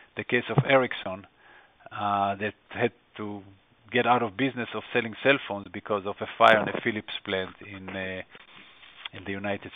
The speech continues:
States, in, um, New Mexico. Ericsson, after that, became a model of, uh, risk preparation and resilience, started investing in it, investing in sensing. And, but the question is, why does it have to happen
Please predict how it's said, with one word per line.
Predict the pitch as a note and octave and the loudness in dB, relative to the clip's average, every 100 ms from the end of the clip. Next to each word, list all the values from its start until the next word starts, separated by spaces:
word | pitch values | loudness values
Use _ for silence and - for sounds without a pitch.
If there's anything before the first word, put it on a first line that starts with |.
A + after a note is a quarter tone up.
| - | 0
States, | B2 G#2+ - - - | 4 4 2 -12 -18
in, | G#2+ F#2+ | -16 -12
um, | F#2+ F#2 F#2 F#2 F#2 F#2 - _ _ - A2 | -10 -8 -8 -10 -12 -18 -20 _ _ -18 -12
New | A2+ | -6
Mexico. | B2 - G#2+ F2+ - - - - - | -4 -6 -8 -10 -10 -16 -20 -16 4
Ericsson, | E3 F#3+ - - C3 A#2+ | 8 8 8 4 2 4
after | D#3+ - D#3+ | 4 4 0
that, | A2 A2 A2 - - - _ | 0 0 0 -8 -20 -20 _
became | - B2 D3+ D#3 | -4 6 8 10
a | D#3 | 8
model | E3+ E3+ G3+ C#3+ G#2+ F#2+ - _ _ | 6 6 6 6 2 0 -16 _ _
of, | - A2+ - - | -2 0 -2 -4
uh, | A#2 A2 A2 G#2 - - | 0 2 2 -2 -8 -16
risk | - A#2+ C#3 - | -4 4 4 4
preparation | - B2 A#2+ A#2+ B2 - A2+ A#2 A#2 | 0 0 2 2 4 2 0 -4 -6
and | A2 A2+ | -4 -2
resilience, | A2+ G#2+ A#2+ A#2 A2 A2 G#2 G2+ | -2 0 2 4 2 0 -6 -2
started | A#2 A2+ | 2 2
investing | A2+ G#2 A#2+ A#2+ B2 A2+ | 2 0 0 0 -4 -4
in | A2+ | -2
it, | A2+ A2 | -4 -4
investing | A2 G#2 G#2+ - A#2 | -8 -6 -6 -6 -8
in | A2 G#2 | -6 -2
sensing. | A2+ A2 - A2+ G#2+ | 0 0 -2 -6 -6
And, | G#2 F#2+ F#2 F#2 - | -8 -12 -16 -18 -4
but | B2+ B2 _ _ - | -2 -2 _ _ -6
the | |
question | C3+ F3+ F#3 D#3 C#3+ | 4 4 4 2 -2
is, | C3+ - - - - - - - - _ _ - | -2 -6 -16 -14 -14 -14 -14 -16 -20 _ _ -14
why | G2 A2 C#3+ E3+ | 0 8 10 10
does | E3+ D3 | 6 0
it | B2+ - | 0 2
have | C#3 A#2 | 2 2
to | A#2+ | 4
happen | A#2 B2+ A#2+ A2 G#2+ | 6 6 4 0 -2